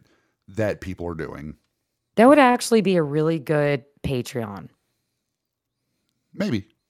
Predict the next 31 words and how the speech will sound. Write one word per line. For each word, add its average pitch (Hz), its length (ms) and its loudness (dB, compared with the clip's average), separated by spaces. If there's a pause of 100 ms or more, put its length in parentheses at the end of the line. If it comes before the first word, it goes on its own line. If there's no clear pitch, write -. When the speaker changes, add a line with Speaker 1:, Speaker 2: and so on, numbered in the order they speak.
(420)
Speaker 1:
Maybe. 120 300 -4 (280)
We 135 80 -2
could 135 80 -4
do 120 100 0
that. 113 200 -2 (400)
I 110 80 -2
don't 127 100 0
Speaker 2:
Like, 156 140 6
Speaker 1:
know. 127 60 -4
Speaker 2:
going 160 360 4
down 151 280 4
that 143 200 2
rabbit 131 320 0
hole. 127 300 -8 (520)
Speaker 1:
I 123 100 -2
don't 131 140 0
know. 135 220 0
And 120 180 -2
then 127 120 0
maybe 135 240 0
at 151 80 -4
the 165 120 -2
end, 160 200 -2
I'll 107 140 -2
just 113 220 -6
read 117 240 0
off 127 220 -2
my 117 140 -4
fucking 123 840 -6
Google 120 320 0
search - 480 -6